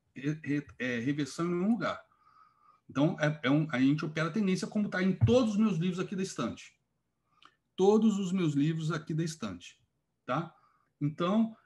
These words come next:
é, que todo mundo fala, a tendência é sua amiga, siga a tendência, et cetera. Então, é o que a gente faz aqui.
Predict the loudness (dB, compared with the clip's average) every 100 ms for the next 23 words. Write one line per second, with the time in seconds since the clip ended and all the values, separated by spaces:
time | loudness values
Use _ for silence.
0 | _ -4 0 2 0 0 0 0 0 0
1 | -2 -4 -6 -12 _ _ _ _ 0 2
2 | 2 -4 _ _ _ _ _ -2 0 0
3 | 0 0 -2 -4 -10 -2 0 0 -4 -8
4 | -2 2 2 0 -2 -4 -6 -10 -4 -2
5 | -2 -4 0 0 -2 -4 -8 -10 -8 -4
6 | -4 -2 -2 -2 -4 -6 -6 -6 -8 -12